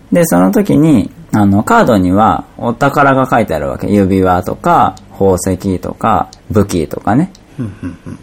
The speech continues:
Speaker 2: うん。
Speaker 1: で、僕は、「じゃあ抜けます」っていう時に、「じゃあ武器を取って抜けます」みたいなことを言って、で、武器が、「この山にはたくさん入ってるだろう」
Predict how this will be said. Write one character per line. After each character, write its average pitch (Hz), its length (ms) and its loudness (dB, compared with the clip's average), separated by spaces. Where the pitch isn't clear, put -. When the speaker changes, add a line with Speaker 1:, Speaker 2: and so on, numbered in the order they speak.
Speaker 2:
う - 40 -4
ん。 - 20 2
Speaker 1:
で、 196 260 0
僕 175 240 2
は、 127 360 2
「じ 131 120 0
ゃ 123 60 4
あ - 20 4
抜 107 120 4
け 120 140 0
ま 123 320 2
す」 135 80 -8
っ - 20 -20
て - 80 -6
い 85 80 0
う 80 60 -4
時 - 260 -6
に、 127 280 2
「じ 123 80 2
ゃ - 20 2
あ - 20 2
武 139 160 0
器 107 400 -2
を 85 380 -2
取 104 140 0
っ 101 40 -14
て 82 140 -4
抜 80 160 -6
け 87 120 -4
ま 82 260 -4
す」 - 140 -10
み - 120 -8
た - 100 -12
い 50 80 -8
な 50 80 -8
こ - 160 -12
と - 140 -8
を - 20 -4
言 60 140 -4
っ - 20 -10
て、 - 400 -4
で、 202 140 2
武 175 160 2
器 156 160 0
が、 165 380 2
「こ 131 80 4
の 131 160 4
山 127 240 4
に 104 120 2
は 104 300 2
た 104 120 -2
く - 120 -16
さ 127 200 2
ん 139 60 0
入 139 220 0
っ - 60 -10
て 107 140 2
る 92 120 2
だ 85 120 0
ろ 76 300 -2
う」 - 0 -